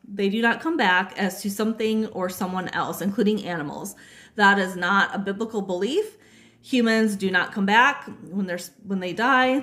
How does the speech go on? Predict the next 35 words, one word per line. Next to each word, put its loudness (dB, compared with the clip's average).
their -4
spirit -2
goes -2
to -8
heaven -2
or -4
hell, 0
and 0
it 0
does -2
not 2
come -2
back -2
to -4
the -2
earth 0
in 0
another 2
form 0
as -6
a -4
human, 2
animal, -2
anything. -10
That's, -6
that's -8
not 0
a -8
biblical -2
belief. -4
Second 0
Corinthians 2
eleven 4
fifteen -6
says 2